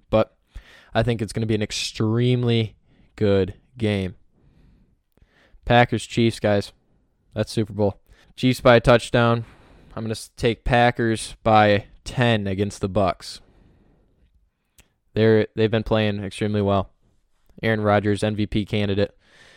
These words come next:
I'd be shocked if he didn't get the M V P for the league this year. So that's my projection, guys. Bills are gonna lose to the Chiefs by a touchdown. Packers are gonna beat the Bucks by ten. There you go.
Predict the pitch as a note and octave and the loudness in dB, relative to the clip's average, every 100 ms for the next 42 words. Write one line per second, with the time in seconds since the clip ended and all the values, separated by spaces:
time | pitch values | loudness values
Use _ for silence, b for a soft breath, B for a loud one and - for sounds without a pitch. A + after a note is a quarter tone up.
0 | b b G2+ G#2 G2+ - A2 G2+ - - | b b -2 0 -2 0 2 2 0 -12
1 | - - A#2+ A2 G2 A2 G#2 F#2+ G2+ - | -14 -10 -6 -6 -4 -2 -2 -4 -6 -6
2 | G2 G2 G2 A2 G2+ G2 b b b - | -6 -6 -4 -2 -2 -4 b b b 0
3 | B2 B2 G#2 G2+ F#2 G2 - G#2+ F#2 - | 4 4 4 0 0 -4 -2 -2 -2 -4
4 | _ _ - G2+ G2+ A#2 A2 A2+ A2 - | _ _ -6 -4 -2 -2 -2 0 0 -2
5 | G#2+ G#2 G2+ - b b b b b _ | -4 -2 -2 -6 b b b b b _
6 | A#2+ C3+ C#3+ C#3 - - - A2+ A#2 A#2 | 4 6 6 2 -8 -16 -8 -4 0 4
7 | B2+ B2+ - B2+ - A2 G#2+ - - _ | 4 4 2 0 2 2 0 -4 -16 _
8 | _ _ _ _ - G#2 G#2+ G2+ - G#2+ | _ _ _ _ -4 -2 0 -2 -2 -4
9 | G2+ G2 - G#2+ G#2+ - G#2+ G#2+ G#2 G2 | -2 -4 -6 0 0 -2 -8 -6 -6 -6
10 | F#2+ F2 - G2 F#2+ - - _ G2+ F#2+ | -10 -8 -2 -2 -2 -8 -20 _ -6 -4
11 | - E2 - _ _ b b b b G#2+ | -4 -6 -8 _ _ b b b b 0
12 | G#2+ F#2+ | 2 0